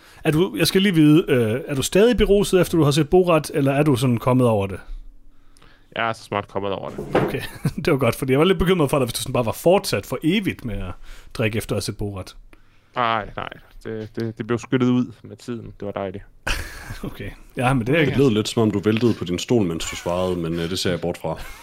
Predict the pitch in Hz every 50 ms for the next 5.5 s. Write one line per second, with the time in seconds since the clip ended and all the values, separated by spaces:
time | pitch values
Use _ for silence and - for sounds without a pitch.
0 | - - - - - - - - - - _ _ - - _ - - - - -
1 | - - 107 113 139 156 151 135 123 123 - - _ _ _ - - 120 107 104
2 | 101 101 101 107 107 110 107 104 101 107 113 107 - - - - - - - -
3 | - 127 110 - - 104 98 101 104 - - - - - - - - - - -
4 | - - - - - - - - - - - 98 110 110 107 98 92 92 92 -
5 | - 95 87 76 73 73 - - - -